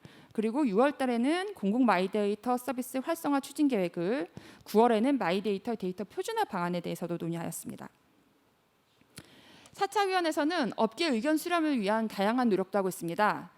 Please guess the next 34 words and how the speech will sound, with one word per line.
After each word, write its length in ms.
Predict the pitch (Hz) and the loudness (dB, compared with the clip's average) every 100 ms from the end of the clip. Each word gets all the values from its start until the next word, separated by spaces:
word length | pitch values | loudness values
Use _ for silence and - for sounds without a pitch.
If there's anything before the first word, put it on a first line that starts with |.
| - - - | -20 -18 -6
일단 220 | 277 311 | 0 2
표준화 420 | - 403 415 381 | 2 0 2 0
주-, 140 | 294 | 0
수요 440 | 208 - - 339 359 | -6 -8 -4 0 2
조사를 320 | 226 247 226 | 2 2 0
통해서 640 | 247 226 208 320 214 - 214 | 0 -2 2 4 4 2 -4
향후 260 | 392 403 | -2 0
어떤 460 | 359 185 - 285 302 | 0 0 -2 0 2
마이데이터가 1080 | 190 185 208 208 208 196 185 175 202 269 311 | 2 0 0 -2 0 0 0 2 2 2 -2
쓰일지를 840 | - - 349 381 - 240 180 180 175 | -8 -8 -2 -2 -2 -4 -2 0 -2
지속적으로 440 | 190 226 226 196 | -4 -4 -4 -4
파악하고 480 | 185 - 370 349 254 | -6 -4 -4 -2 -4
있습니다. 480 | 196 180 151 135 - _ - - - - | -4 -8 -10 -10 -14 _ -20 -20 -20 -12
일 160 | - 370 | -4 -2
차 220 | 403 370 | 2 2
데이터 340 | 277 214 233 233 | 2 0 0 -4
수요 240 | 330 339 | -2 -4
조사는 500 | 277 254 214 269 339 | -4 -4 -2 -2 -4
핀테크 380 | 427 440 415 349 | -6 -6 -4 -6
기업을 380 | - 202 202 196 | -2 -2 -2 -2
대상으로 400 | 165 208 185 190 | -4 -4 -4 -2
하였고요. 640 | 294 294 - 220 240 175 - - - - | -2 -2 -4 -4 -4 -6 -16 -20 -20 -8
그리고 300 | - 262 277 | -4 -2 -2
지금은 580 | 262 233 220 240 302 359 | -4 -4 2 2 2 -2
데이터 360 | - 214 220 302 | 0 0 2 -2
수요 320 | 277 392 392 | -4 -2 -2
및 220 | 359 208 | 0 -2
해외 260 | 302 392 392 | -2 -4 -4
사례 300 | 392 381 359 | -2 -2 -2
조사에 380 | 262 254 247 226 | -4 -2 0 0
대한 260 | 202 233 | 0 0
연구 260 | 185 185 247 | 0 0 2
용역을 280 | 185 185 185 | 2 0 -2
추진해서 600 | - 175 175 277 202 | -4 -6 0 2 2